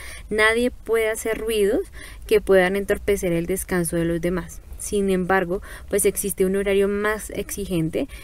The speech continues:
entre las siete de la mañana y las doce del mediodía. Eh, en este espacio, eh, pues no hay problema si llegas a hacer ruido, pero entre las doce y las tres de la tarde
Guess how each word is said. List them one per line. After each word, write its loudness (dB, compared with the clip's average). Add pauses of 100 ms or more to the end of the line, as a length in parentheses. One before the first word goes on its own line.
(160)
entre 2
las 2
siete 0
de 2
la 2
mañana 0
y -2
las -2
doce -2
del 0
mediodía. 2 (460)
Eh, 4
en 2
este -4
espacio, 2 (160)
eh, 0 (100)
pues 2
no 2
hay 2
problema 2
si -4
llegas -4
a -10
hacer -2
ruido, 2 (360)
pero 6
entre 6
las 2
doce 4
y -4
las -2
tres 2
de 0
la 2
tarde 2